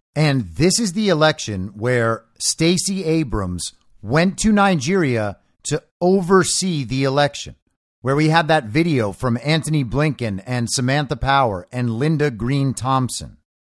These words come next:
talking about how they were going to help secure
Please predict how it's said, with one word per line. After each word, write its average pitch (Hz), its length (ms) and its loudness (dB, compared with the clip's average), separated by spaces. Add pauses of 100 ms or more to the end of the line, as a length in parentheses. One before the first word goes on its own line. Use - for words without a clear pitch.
(140)
talking 151 320 4
about 143 300 2
how 143 240 0
they 120 240 -2
were 139 120 -2
going 127 440 0
to 135 340 -6 (240)
help 147 300 -2
secure 139 800 -2